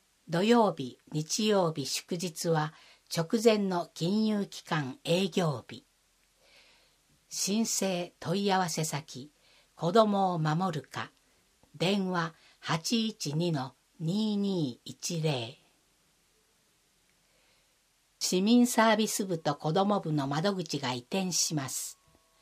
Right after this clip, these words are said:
五月七日水曜日にオープン予定の寝屋川市サービスゲートに市役所の窓口機能が移転します。移転予定の業務、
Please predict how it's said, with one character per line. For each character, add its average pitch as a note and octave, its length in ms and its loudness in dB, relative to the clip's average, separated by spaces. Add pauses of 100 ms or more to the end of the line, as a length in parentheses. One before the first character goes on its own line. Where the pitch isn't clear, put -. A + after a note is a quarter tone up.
(840)
五 F#3+ 140 2
月 G#3+ 300 4
七 D#3+ 300 0
日 F#3 200 -2
水 G#3+ 380 0
曜 G#3+ 240 8
日 D#3 140 -2
に C#3+ 160 0
オ F3 140 4
ー G#3 40 2
プ A3 160 -2
ン G3+ 140 0
予 F#3+ 140 0
定 D#3+ 280 0
の C#3+ 240 -6 (520)
寝 D3 120 0
屋 G3+ 180 2
川 F#3 260 0
市 C#3 320 -8 (180)
サ F3 220 -2
ー G#3+ 80 4
ビ A3 100 0
ス A3 160 -2
ゲ G3 180 2
ー D#3+ 60 0
ト C#3 140 -4
に C3 240 -8 (340)
市 - 200 0
役 G#3 200 4
所 E3+ 180 0
の D3+ 140 0
窓 D#3 280 -2
口 G#3 260 -4
機 - 160 -2
能 F3+ 240 2
が C3 160 -6
移 B2+ 60 -8
転 F3+ 320 -6
し D#3 220 -4
ま B2+ 140 -6
す。 - 300 -10 (1900)
移 F#3+ 60 -4
転 A#3 400 10
予 A3+ 160 4
定 D#3+ 300 0
の C3+ 200 -4
業 F3 280 2
務、 B2 220 -10